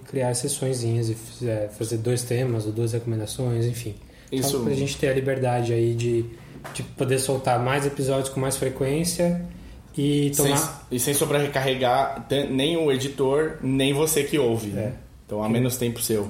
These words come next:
Speaker 1: É, nem todo mundo tem o hábito de, de ouvir episódios longos. Como eu faço é, eu, eu deixo uma playlist sempre rodando. Eu, as coisas que vão saindo que eu gosto, eu coloco na playlist pra tocar depois,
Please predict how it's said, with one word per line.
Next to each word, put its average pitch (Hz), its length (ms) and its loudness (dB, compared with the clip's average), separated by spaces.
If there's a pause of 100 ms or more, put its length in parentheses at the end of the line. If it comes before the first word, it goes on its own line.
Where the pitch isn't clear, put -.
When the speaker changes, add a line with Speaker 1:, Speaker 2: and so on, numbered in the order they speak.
(260)
Speaker 1:
É, 120 100 -4
nem 117 200 0
todo 131 240 -2
mundo 127 640 0
tem 127 200 0
o 131 100 0
hábito 123 400 0
de, 127 380 0
de 120 160 -4
ouvir 123 600 0
episódios 123 440 0
longos. 143 640 -2 (260)
Como 160 180 4
eu 175 60 6
faço 175 460 4
é, 165 280 4
eu, 147 160 4
eu 143 140 2
deixo 156 320 2
uma 175 100 2
playlist 170 400 4
sempre 160 320 0
rodando. 135 440 2
Eu, 117 300 0
as 117 120 -4
coisas 127 240 0
que 135 100 -4
vão 131 160 0
saindo 117 360 0
que 120 100 -2
eu 123 60 0
gosto, 127 360 0
eu 151 60 0
coloco 143 360 0
na 147 60 0
playlist 139 580 0
pra 139 120 -8
tocar 131 360 -4
depois, 123 460 -4